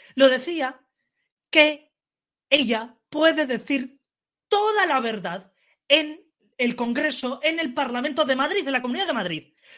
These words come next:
pero que deben de ser las personas, cada uno en su ámbito privado, que debe de defender la libertad. Y por tanto, la única manera, la única manera de tener libertad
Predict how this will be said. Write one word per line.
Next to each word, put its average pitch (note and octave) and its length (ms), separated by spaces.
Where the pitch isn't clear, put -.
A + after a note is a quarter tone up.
pero E4+ 300
que D#4+ 140
deben D4+ 360
de B3 120
ser C#4 240
las D4 320
personas, G#3 720
cada A#3+ 260
uno D4 200
en A3 100
su C4 180
ámbito E4+ 400
privado, G#3+ 640
que C4+ 380
debe A#3+ 380
de G#3 160
defender G3 500
la G#3+ 100
libertad. D#3 540
Y B3+ 80
por B3+ 160
tanto, C#4 240
la B3+ 140
única A4 360
manera, A#3 440
la C4 180
única E4 600
manera B3 440
de G4+ 140
tener G4+ 300
libertad F4+ 680